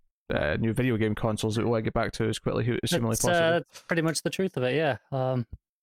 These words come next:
Speaker 1: Which actually
Speaker 2: basically, yeah.
Speaker 1: it's a complete lie in my case anyway, 'cause I actually, uh, have a s-, stream to do tonight with Tim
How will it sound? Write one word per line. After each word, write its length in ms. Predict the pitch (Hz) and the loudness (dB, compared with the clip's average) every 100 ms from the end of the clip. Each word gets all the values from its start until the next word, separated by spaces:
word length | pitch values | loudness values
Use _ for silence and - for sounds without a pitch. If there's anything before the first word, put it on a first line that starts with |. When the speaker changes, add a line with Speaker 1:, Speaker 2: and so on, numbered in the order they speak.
| _ | _
Speaker 1:
Which 160 | 147 156 | 0 0
actually 300 | 156 147 131 | 2 0 0
Speaker 2:
basically, 300 | - - 135 | -2 -2 -2
yeah. 100 | 123 - _ _ - - | -2 -10 _ _ -6 -2
Speaker 1:
it's 160 | 170 | 0
a 60 | 208 | 0
complete 340 | 214 - 214 | -2 -2 0
lie 280 | 143 135 127 | 2 2 2
in 100 | 120 | 2
my 160 | 117 113 | 0 0
case 260 | 117 107 | 0 0
anyway, 400 | 113 107 104 104 - | 0 2 2 0 -2
'cause 160 | 117 110 - | -4 -4 -2
I 140 | 123 135 | 0 2
actually, 640 | 143 113 127 117 107 101 - - | 0 0 0 2 0 -2 0 2
uh, 300 | 104 104 101 - | 2 2 -2 -2
have 380 | 117 107 101 - | 0 0 -2 -2
a 280 | 107 104 104 - | 0 0 -2 -4
s-, 180 | - - _ - | -8 -8 _ -6
stream 320 | - 247 226 | 0 0 2
to 100 | 131 | 2
do 140 | 123 | 0
tonight 340 | 113 113 117 - | 0 0 0 -2
with 140 | 117 | -2
Tim 380 | - 180 110 | 0 0 0